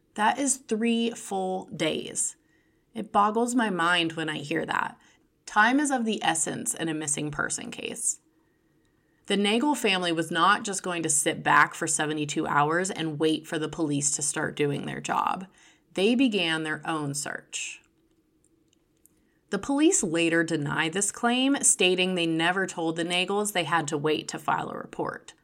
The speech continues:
There's no documentation, therefore easy for them to refute after the fact. If you remember, when Lisa talked to Derek at one thirty A M,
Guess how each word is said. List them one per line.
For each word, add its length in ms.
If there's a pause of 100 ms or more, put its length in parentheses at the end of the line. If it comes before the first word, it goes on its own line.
(720)
There's 300
no 160
documentation, 1040
therefore 640
easy 360
for 160
them 220
to 160
refute 520 (120)
after 320
the 100
fact. 520 (1800)
If 160
you 160
remember, 640
when 200
Lisa 340
talked 380
to 80
Derek 440
at 220
one 240
thirty 300
A 160
M, 320